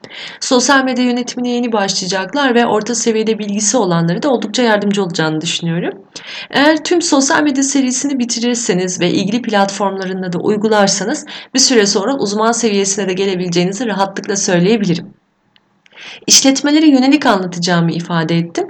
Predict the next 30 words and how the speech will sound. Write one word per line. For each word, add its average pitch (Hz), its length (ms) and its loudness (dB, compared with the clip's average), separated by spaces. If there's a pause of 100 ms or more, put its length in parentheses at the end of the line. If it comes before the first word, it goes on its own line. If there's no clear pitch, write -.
(240)
ama 262 260 4
aslında 269 300 0
sosyal 269 440 2
medya 240 240 -2
yönetimini 240 340 -4
artık 247 340 0
her 277 220 2
bir 226 120 0
bireyin 233 300 0
bilmesi 226 440 0
gerekiyor. 190 560 0 (220)
Hepimizin 247 520 0
bir 240 80 0
işletmesi 240 580 0
olmasa 185 560 0
bile 220 260 0 (160)
sosyal 240 440 4
medya 226 240 2
hesapları 220 600 0
var 185 260 2
ve 196 140 0
bu 208 100 2
hesaplarımızla 196 800 -2
kendimizi 185 460 -2
geniş 190 260 -2
kitlelere 190 420 -6
tanıtma 208 440 -4
fırsatı 196 520 -4
da 170 180 2
buluyoruz. 147 520 -6